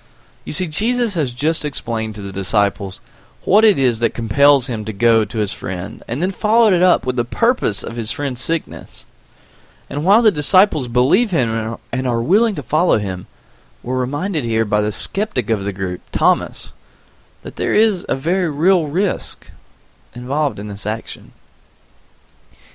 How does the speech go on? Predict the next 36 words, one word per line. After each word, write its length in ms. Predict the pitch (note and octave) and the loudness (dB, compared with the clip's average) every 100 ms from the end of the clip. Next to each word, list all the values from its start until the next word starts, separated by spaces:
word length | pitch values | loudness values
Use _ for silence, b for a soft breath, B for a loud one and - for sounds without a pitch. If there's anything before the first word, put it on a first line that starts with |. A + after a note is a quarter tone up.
| - | -8
In 80 | D#3+ | 0
verse 200 | F#3 - | 0 2
sixteen, 580 | F#3 - - D#3+ C3 | -2 -2 -4 -2 -2
Thomas 380 | G#2 C#3+ D3 A#2+ | -2 -2 -2 -4
tells 320 | - C#3+ B2+ | 0 2 2
the 120 | A#2+ B2 | 2 2
other 200 | A#2+ G2+ | 2 0
disciples, 600 | G2+ B2 A#2 F#2+ F#2+ b b b b b | 0 2 0 0 -6 b b b b b
"Let 260 | A#2 C#3 F#3 | 4 6 6
us 220 | A3 F3+ | 4 4
also 400 | E3+ F#3+ B2 G2+ | 2 2 0 0
go, 340 | G2 F2+ F#2+ | 2 0 -2
so 240 | G2+ - C#3+ | -2 0 2
that 160 | C#3 | 0
we 320 | G#2 C#3 E3+ | 0 -2 0
may 220 | F3 E3+ D3+ | 0 -2 -2
die 580 | A2+ G#2 G2+ F#2+ G2 A#2 - | -2 -2 -2 -4 -6 -12 -14
with 220 | - F#2 | -12 -10
him." 380 | - F2+ F2 G#2+ _ _ - _ _ _ _ _ b b b b b b - | -10 -10 -12 -16 _ _ -20 _ _ _ _ _ b b b b b b -10
We 100 | D3+ | -6
see 220 | - B3 | -4 -2
in 60 | |
this 180 | G#3+ - | -4 -2
reaction 500 | C3+ C3+ C3 - A2+ | 2 4 4 -2 -6
two 180 | - E3+ | -4 -4
things 340 | - A#2 G#2 | -2 -4 -4
that 100 | A2 | -2
I 100 | C#3+ | -2
think 240 | E3+ E3 C#3+ | -2 -4 -2
are 60 | A2+ | 0
worthy 360 | A2 A#2 G#2+ | 4 4 2
of 100 | F#2+ | -4
comment 440 | - G#2 F#2+ F#2 - | -2 -2 -2 -6 -8
on 100 | G2 | -6
our 160 | G2 G2 | -6 -6
sake. 480 | - F2+ F2 - | -6 -8 -12 -18